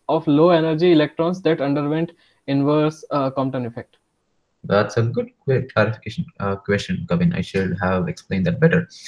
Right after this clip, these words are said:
Speaker 2: Um, so it's the first and third option, not the second one. So plasmoids are not clumps within the accretion disk, inside the accretion disk. These are the coherent magnetic structures which contain plasma inside them,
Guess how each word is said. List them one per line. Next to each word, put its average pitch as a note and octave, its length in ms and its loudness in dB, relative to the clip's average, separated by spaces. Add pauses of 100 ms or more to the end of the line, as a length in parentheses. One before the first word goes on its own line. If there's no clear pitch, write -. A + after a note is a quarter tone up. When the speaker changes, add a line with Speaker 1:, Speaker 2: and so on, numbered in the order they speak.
(480)
Speaker 2:
Um, G#2 540 4 (140)
so - 140 2
it's D#3 340 2
the C#3+ 120 2
first F#3+ 540 4
and C3 260 -2
third G#2 320 6
option, - 360 -8 (160)
not G#2+ 200 -4
the G#2+ 80 -8
second G2+ 300 -8
one. G2 180 -12
So A2+ 260 -2 (220)
plasmoids A#2 440 0
are F#2+ 260 -2
not D3 280 0 (160)
clumps G2 640 -4
within A2+ 280 -4
the G2 160 -4
accretion F2 400 -8
disk, - 240 -16
inside A2 320 -2
the E2+ 60 -6
accretion - 360 -12
disk. - 160 -20 (600)
These A2 320 -4
are G2 340 0
the F#2 340 -6 (800)
coherent A#2 400 2
magnetic G2+ 400 -2
structures - 680 -6
which A#2 260 -6
contain G2+ 440 -4
plasma F2+ 380 -2
inside E2+ 360 -4
them, G#3+ 260 0